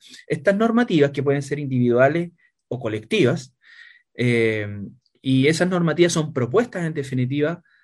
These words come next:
para la adquisición de derechos constitucionales. Nosotros, por supuesto, hicimos la nuestra. Nos ha llevado harto tiempo porque esto partió el cinco de noviembre en un encuentro que hicimos nacional al que pudimos convocar cerca de treinta organizaciones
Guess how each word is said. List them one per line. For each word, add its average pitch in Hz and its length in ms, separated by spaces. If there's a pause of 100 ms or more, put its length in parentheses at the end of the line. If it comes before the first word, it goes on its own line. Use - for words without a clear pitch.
(100)
para 127 220
la 123 80
adquisición 127 560
de 135 100
derechos 127 320
constitucionales. 107 760
Nosotros, 135 420
por 143 100
supuesto, 131 400
hicimos 127 280
la 143 120
nuestra. 143 420 (380)
Nos 127 180
ha 139 60
llevado 139 320
harto 170 240
tiempo 185 260
porque 131 220
esto 151 180
partió 143 340
el 160 100
cinco 190 420
de 156 80
noviembre 147 460
en 147 80
un 151 80
encuentro 170 440
que 175 80
hicimos 175 320
nacional 165 500 (480)
al 135 160
que 160 120
pudimos 165 380
convocar 160 420
cerca 160 300
de 143 140
treinta 208 300
organizaciones 151 840